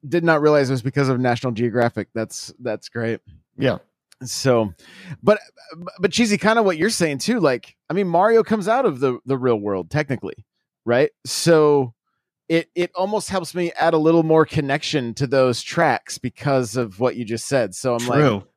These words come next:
Speaker 1: "Wait,
Speaker 2: Yeah.
Speaker 1: now I don't dislike it nearly, like,
Speaker 2: <laughs>
Speaker 1: a-, as much," because it's like, he was from the Bronx, you
Speaker 2: Right.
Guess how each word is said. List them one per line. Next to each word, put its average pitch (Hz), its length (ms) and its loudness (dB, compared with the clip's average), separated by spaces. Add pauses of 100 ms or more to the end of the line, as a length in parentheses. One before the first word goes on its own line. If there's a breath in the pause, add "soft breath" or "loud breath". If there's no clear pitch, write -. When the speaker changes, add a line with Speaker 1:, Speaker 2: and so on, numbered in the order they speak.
Speaker 1:
"Wait, 185 160 2
Speaker 2:
Yeah. 123 180 2 (360)
Speaker 1:
now 170 220 4
I 214 80 6
don't 202 240 0
dislike 175 480 -2
it 151 180 -4
nearly, 147 400 -2
like, 135 280 -2
Speaker 2:
<laughs> - 400 0
Speaker 1:
a-, 156 120 0 (140)
as 156 280 0
much," 170 440 0
because 139 280 -6
it's 135 200 -10
like, 139 300 0 (280 soft breath)
he 180 100 0
was 214 220 4
from 220 160 4
the 208 80 4
Bronx, 185 640 2
you 139 140 0
Speaker 2:
Right. 156 260 4